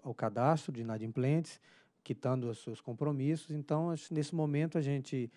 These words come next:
delibera o processo e condiciona a, a, a implementação do, do reajuste a partir do momento que a, a seb comprovar sua adimplência junto à,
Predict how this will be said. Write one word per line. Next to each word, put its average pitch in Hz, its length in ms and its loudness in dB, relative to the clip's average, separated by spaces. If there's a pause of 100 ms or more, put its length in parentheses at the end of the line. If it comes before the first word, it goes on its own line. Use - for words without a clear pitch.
(760)
delibera 139 460 8
o - 20 6
processo 139 800 4
e 170 80 -2
condiciona 175 800 0 (400)
a, 131 640 4 (140)
a, 117 400 -4
a 110 140 -4
implementação 147 840 4
do, 135 460 2
do 120 80 -2
reajuste 131 580 4
a 165 60 4
partir 151 320 2
do 160 80 -2
momento 156 500 0
que 151 380 -2 (440)
a, 135 420 -2
a - 20 -2
seb 147 640 6 (240)
comprovar 151 580 6
sua 151 160 4
adimplência 147 580 2
junto 139 380 -2
à, 147 280 2